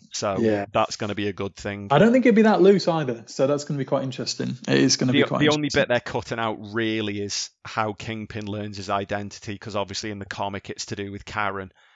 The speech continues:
Speaker 1: And
Speaker 2: Yeah, Karen's a junkie, isn't she? Yeah, exactly.
Speaker 1: Yeah, she's a junkie whore. And that,
Speaker 2: Yeah,
Speaker 1: that's not
Speaker 2: I
Speaker 1: being
Speaker 2: don't think they'll
Speaker 1: insulting.
Speaker 2: go down that route,
Speaker 1: She, she
Speaker 2: no.
Speaker 1: genuinely is. She's been in porno films and she's hit seven levels below rock bottom.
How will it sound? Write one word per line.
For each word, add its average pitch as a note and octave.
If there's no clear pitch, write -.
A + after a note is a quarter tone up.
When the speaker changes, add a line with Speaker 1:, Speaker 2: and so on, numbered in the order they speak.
Speaker 1:
And D3
Speaker 2:
Yeah, C3
Karen's C3
a B2+
junkie, B2
isn't A2+
she? B2+
Yeah, -
exactly. A#2
Speaker 1:
Yeah, G#2
she's A2+
a A2
junkie G#2
whore. F#2
And A#2
that, A#2
Speaker 2:
Yeah, C#3
Speaker 1:
that's -
not B2
Speaker 2:
I -
Speaker 1:
being A#2+
Speaker 2:
don't G3
think F#3
they'll E3+
Speaker 1:
insulting. -
Speaker 2:
go D#3+
down C#3+
that C3
route, B2+
Speaker 1:
She, A#2+
she -
Speaker 2:
no. A2+
Speaker 1:
genuinely G#2+
is. G2+
She's -
been A2
in G2+
porno G#2+
films G#2
and G2+
she's G#2+
hit G2+
seven A2
levels G2+
below G#2+
rock G2+
bottom. G2+